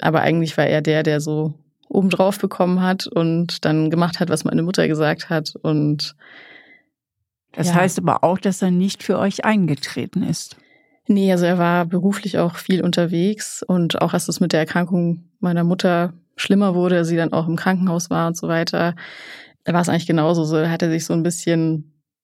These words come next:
Speaker 1: ja, war viel unterwegs weiterhin und wir Kinder standen eigentlich da und haben uns so ein bisschen um sie gekümmert. Also nicht nur, er hat sich auch gekümmert, aber ja, er hat sich da schon sehr rausgenommen, finde ich.
Speaker 2: Ja,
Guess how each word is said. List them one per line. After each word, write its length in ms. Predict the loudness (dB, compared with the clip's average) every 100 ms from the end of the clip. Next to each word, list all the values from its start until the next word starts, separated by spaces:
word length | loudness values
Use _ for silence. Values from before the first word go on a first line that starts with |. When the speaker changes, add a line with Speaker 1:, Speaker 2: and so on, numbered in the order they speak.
| _
Speaker 1:
ja, 180 | 0 2
war 120 | 2
viel 220 | 0 0 2
unterwegs 500 | 2 2 2 0 0
weiterhin 540 | 2 2 2 2 2
und 280 | 2 0 -2 -6
wir 280 | -2 0 0
Kinder 320 | 0 2 0
standen 320 | 0 0 0
eigentlich 320 | 0 0 -2
da 300 | -2 2 2
und 400 | 2 2 0 -4 -18 _ _ _
haben 160 | -2 0
uns 200 | 0 0
so 60 | -2
ein 80 |
bisschen 260 | -4 -2 0
um 120 | 2
sie 120 | 2
gekümmert. 680 | 0 0 0 2 2 0 -4 -14 -18 -20 -12 0
Also 160 | 2
nicht 180 | 4 2
nur, 160 | 2 4
er 120 | 2
hat 80 | 0
sich 180 | -2 0
auch 120 | 0
gekümmert, 480 | -2 0 2 2 2
aber 460 | 2 2 2 2 -2 -20 -20 -20 -20 -20 -20 -20 _ _ _
ja, 320 | 0 2 2 -2 -2
er 140 | 0
hat 120 | 0
sich 160 | -6 -2
da 160 | 0 2
schon 480 | 0 2 2 0 -6 _
sehr 240 | 0 2
rausgenommen, 580 | 2 0 0 -2 -2 -2
finde 260 | 0 0 0
ich. 240 | -4 -14 _ 0
Speaker 2:
Ja, 360 | 2 2 0